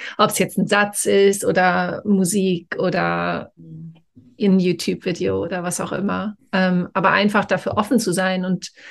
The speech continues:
Speaker 1: einfach mal auch sich selbst bewusst sein, dass wir vielleicht nicht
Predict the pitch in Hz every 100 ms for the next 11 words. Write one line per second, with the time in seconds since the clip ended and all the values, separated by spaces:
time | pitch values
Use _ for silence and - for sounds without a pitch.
0 | - - - 190 196 196 196 185 185 190
1 | - - _ _ _ _ _ _ _ _
2 | - 196 190 185 - _ - 196 202 185
3 | - - 180 247 285 - 202 185 185 -
4 | - - _ 202 196 190 180 - 180 175
5 | 170 190 175